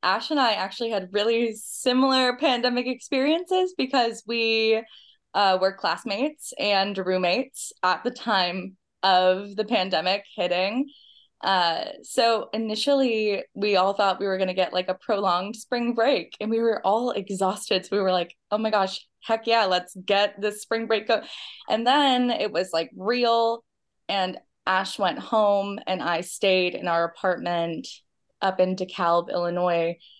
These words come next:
Uh, and more of our roommates went home. So I ended up being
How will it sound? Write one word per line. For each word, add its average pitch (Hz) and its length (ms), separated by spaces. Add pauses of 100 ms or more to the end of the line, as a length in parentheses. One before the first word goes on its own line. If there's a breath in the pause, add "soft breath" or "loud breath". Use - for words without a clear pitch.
(300 soft breath)
Uh, 160 360 (420)
and 190 220
more 185 400
of 190 140
our 214 180
roommates 294 420
went 302 200
home. 330 400
So 233 220
I 190 240
ended 208 220
up 196 160
being 190 580